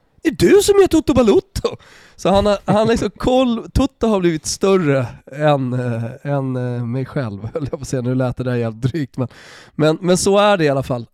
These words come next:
Eh, så, jo, nej, men, eh, superhärligt är det ju såklart. Jag var på Nytorget igår och käkade en lunch, lunch med B P:s, eh, akademichef Basse. Och då var kyparen djurgårdare och lyssnade på Toto också. Tj-, tjena,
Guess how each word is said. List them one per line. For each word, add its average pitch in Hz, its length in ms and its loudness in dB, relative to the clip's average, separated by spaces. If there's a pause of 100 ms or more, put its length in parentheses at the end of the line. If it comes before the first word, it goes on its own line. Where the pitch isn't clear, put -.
(160)
Eh, 127 340 -6
så, 165 220 2
jo, 233 320 4
nej, 214 160 0
men, 190 360 2
eh, 175 60 -6
superhärligt 165 720 2
är 110 120 -8
det 110 60 -8
ju 113 120 -6
såklart. 120 360 -6
Jag 156 80 2
var 156 60 2
på 175 140 0
Nytorget 208 680 2
igår 139 240 -2
och 127 120 -4
käkade 143 320 -6
en 151 100 -4
lunch, 147 340 -4 (100)
lunch 170 320 0
med 160 160 0
B 185 280 2
P:s, 185 340 0
eh, 151 280 0
akademichef 175 600 0
Basse. 180 500 -2 (280)
Och 190 120 2
då 220 140 6
var 196 120 4
kyparen 170 640 -2
djurgårdare 214 380 0
och 135 60 -2
lyssnade 139 360 -4
på 120 220 -4
Toto 113 260 -10
också. - 140 -10
Tj-, - 460 -6
tjena, 185 720 -2